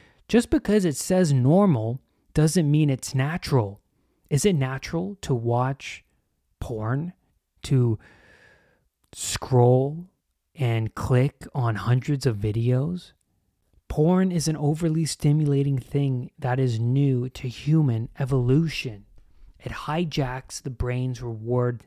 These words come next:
system. It produces massive spikes of dopamine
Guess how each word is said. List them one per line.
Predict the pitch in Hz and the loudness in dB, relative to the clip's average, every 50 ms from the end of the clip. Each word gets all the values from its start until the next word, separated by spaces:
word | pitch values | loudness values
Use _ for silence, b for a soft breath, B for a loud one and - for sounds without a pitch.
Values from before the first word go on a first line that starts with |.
| _ _ - | _ _ -14
system. | - - - - 160 165 - - - - 104 98 98 _ b b b b b | -12 -6 -2 0 0 0 -2 -6 -10 -12 -12 -12 -14 _ b b b b b
It | b 139 - | b -8 -4
produces | - 127 123 139 156 - - 156 135 113 - | -4 0 2 2 2 2 0 -2 -2 0 -2
massive | 123 123 123 135 151 151 - - 180 160 | -2 -2 -2 -4 -4 -6 -6 -8 -8 -8
spikes | - - - - - 151 139 127 117 113 - - | -10 -12 -10 -6 -2 0 2 2 0 -2 -4 -6
of | 143 123 107 | -8 -8 -6
dopamine | - 127 117 120 - - 139 147 143 147 147 143 | -4 -2 -2 -2 -2 -4 -4 -2 0 0 -2 -2